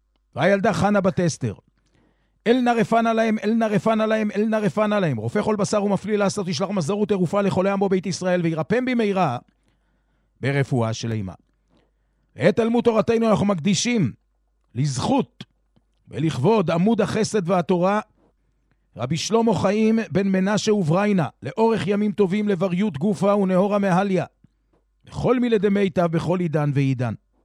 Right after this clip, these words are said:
פותחים בסייעתא דשמיא גדולה כהרגלנו עם מצווה אחת מתוך התורה שבכתב, על פי ספר החינוך. היום הזה מצווה רצ"ב, שלא להקריב קורבן בעל מום. מיד אנוכי משורשי המצווה, כבוד הבית, כמו שכתבתי בלאו, שלא יינתן מום בקודשים.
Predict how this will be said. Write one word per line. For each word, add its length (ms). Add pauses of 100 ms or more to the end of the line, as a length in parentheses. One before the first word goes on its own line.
(180)
פותחים 320
בסייעתא 440
דשמיא 360
גדולה 340
כהרגלנו 720
עם 120
מצווה 420
אחת 460 (420)
מתוך 260
התורה 300
שבכתב, 640 (200)
על 140
פי 160
ספר 340
החינוך. 540
היום 260
הזה 180
מצווה 300
רצ"ב, 580 (800)
שלא 260
להקריב 280
קורבן 360
בעל 180
מום. 160
מיד 240
אנוכי 340
משורשי 500
המצווה, 480
כבוד 300
הבית, 340
כמו 140
שכתבתי 500
בלאו, 340
שלא 320
יינתן 400
מום 220
בקודשים. 720